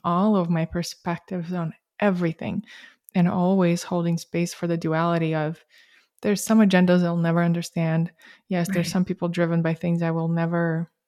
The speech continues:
Speaker 1: understand. And at the same time, there's so many people thinking that they are doing their best,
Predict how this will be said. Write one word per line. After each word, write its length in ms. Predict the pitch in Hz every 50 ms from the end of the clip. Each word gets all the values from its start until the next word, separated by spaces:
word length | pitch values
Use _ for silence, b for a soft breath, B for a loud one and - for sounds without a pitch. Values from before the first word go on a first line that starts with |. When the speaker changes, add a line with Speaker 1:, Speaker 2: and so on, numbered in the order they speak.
| _ _ _ _ _ _ -
Speaker 1:
understand. 720 | 175 170 165 165 - - - 165 160 160 165 165 165 175 _ _ _ _ _ _ _ _ _ _ _ _ _ _ _ _ _ _ _ _ _ -
And 180 | - 190 190 190
at 160 | 190 185 190
the 100 | - 175
same 300 | - - 190 180 180 185
time, 540 | 180 180 180 175 170 170 170 170 170 170 - _ _ _ _ _ _ _ _ _ _
there's 240 | - 190 185 165 -
so 200 | - - 185 180
many 220 | 180 180 175 170
people 800 | 170 - - 185 180 - 185 180 175 175 170 170 165 170 165 160 _ _ _ _ _ _ _ _ -
thinking 420 | - 196 190 190 - 202 196 196 190
that 260 | 180 180 190 _ -
they 440 | 185 175 175 170 170 170 170 170 - _ -
are 80 | 185 180
doing 280 | 175 180 180 175 175
their 120 | 175 170 170
best, 560 | 170 - 170 165 165 160 - - - _